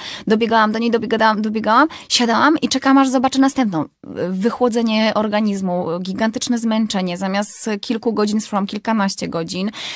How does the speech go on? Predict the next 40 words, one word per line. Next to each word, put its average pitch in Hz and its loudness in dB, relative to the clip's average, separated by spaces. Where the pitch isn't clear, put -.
E, 185 0
totalny 220 0
brak 208 0
radości 214 0
właśnie 185 -2
ze 185 -6
zdobycia 185 -6
tego 185 -6
wierzchołka. 190 -2
No 262 4
i 269 4
tak - -6
naprawdę 220 2
takie, 202 -2
e, 190 2
no, 311 0
dojść 320 0
do 330 -6
tej 311 -2
czerwonej 285 4
linii, 302 6
do 190 2
której 202 0
nigdy 226 0
nie 233 2
powinnam 214 0
się 208 -2
zbliżać, 220 0
ale 208 0
jestem 220 -2
wdzięczna, 220 2
że 175 -6
tak 160 -8
się 180 -8
stało. 190 0
W 220 -4
momencie, 240 0
kiedy 220 -2
doszłam 202 0
do, 196 0